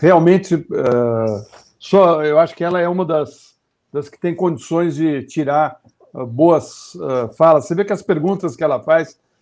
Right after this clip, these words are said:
são muito, muito focadas, né? E essa história do, do, do, do vice dizer, hein, ô mano, que não tá sabendo de nada, que só fica sabendo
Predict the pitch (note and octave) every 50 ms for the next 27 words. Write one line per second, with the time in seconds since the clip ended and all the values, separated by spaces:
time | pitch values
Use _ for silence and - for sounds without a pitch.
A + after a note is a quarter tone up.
0 | _ _ _ _ - D#3 D#3 D#3 D#3 E3+ G3+ G3 - G3 D3 D#3 _ _ _ -
1 | - D#3 F#3+ G3+ G3+ G3+ G3+ F#3 E3+ D#3 D3 C#3+ C3+ A#2+ A2 A2 A2 _ _ _
2 | _ _ _ _ - F3 D#3 - - - F3+ F3+ F3+ F3 C#3+ C3+ C#3 C3+ B2+ A#2
3 | A#2 C#3+ D3+ D#3+ D3+ D3 C#3+ C3+ C3 C3 C3 B2+ B2+ B2 A#2+ A2+ G#2+ A2 - -
4 | E3+ - - _ _ _ _ _ _ _ - - G3 G#3+ - F#3+ F3+ - - F#3
5 | - F#3+ F#3 E3+ D#3 D3+ D3 C#3 B2+ A2+ B2+ B2+ B2+ A#2+ A2 A#2+ B2 A#2 A2+ G#2+
6 | G#2+ B2 _ _ _ _ _ F3+ C#3 B2 B2 A2+ G2+ C3 D3+ C#3+ - - C3+ A2+
7 | A#2 A#2+ A#2 G#2 A2+ D3 D#3 D3+ D#3 D#3 D3+ D3 C#3 C3 C3+ C3+ B2+ A#2 G#2 A#2
8 | _ _ _ _ _ _ _ _ _ _ _ _ - - - - E3 E3 D#3 -
9 | - - _ _ _ _ _ _ - D#3 E3+ E3+ C#3+ A2+ - F#3 F#3+ - - F3+
10 | E3 D#3+ C#3+ D3 F#3 G#3 G3 F#3+ E3 D3+ E3+ D#3+ D3 E3 F3+ F3+ D#3 E3 D#3+ -
11 | - - - E3+ D3+ - - F#3 F#3 G#3 F#3 - - E3+ D3+ C3+ B2+ D#3 F3 F3
12 | D#3+ D3+